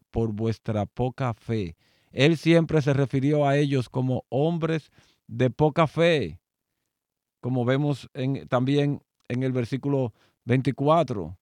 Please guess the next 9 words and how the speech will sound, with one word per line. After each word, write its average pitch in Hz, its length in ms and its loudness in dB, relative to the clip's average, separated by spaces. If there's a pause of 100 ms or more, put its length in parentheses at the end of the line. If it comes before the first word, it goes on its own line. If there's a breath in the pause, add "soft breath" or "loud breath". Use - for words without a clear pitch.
(140)
cuando 131 300 0
tiernamente, 143 1080 2 (440)
eh, 123 340 -2
Él 147 440 2 (160)
les 135 340 2
reprende. 123 920 -2 (600)
Pueden 135 300 2
ver 135 240 4
también 131 640 2